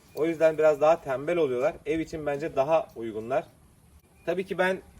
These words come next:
bu kategoride şanslıyım. Bahçem olduğu için ve köpekler kendisini bahçede daha rahat hissettikleri için köpeklerime bahçede bakıyorum. Bir diğer şey de iki köpek beslemek mi daha avantajlı, tek köpek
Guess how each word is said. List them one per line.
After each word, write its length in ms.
bu 140
kategoride 540
şanslıyım. 540
Bahçem 380
olduğu 240
için 200
ve 60
köpekler 580
kendisini 560
bahçede 480
daha 200
rahat 240
hissettikleri 640
için 260
köpeklerime 680
bahçede 440
bakıyorum. 440
Bir 220
diğer 260
şey 260
de 200
iki 220
köpek 380
beslemek 440
mi 100
daha 140
avantajlı, 560
tek 260
köpek 260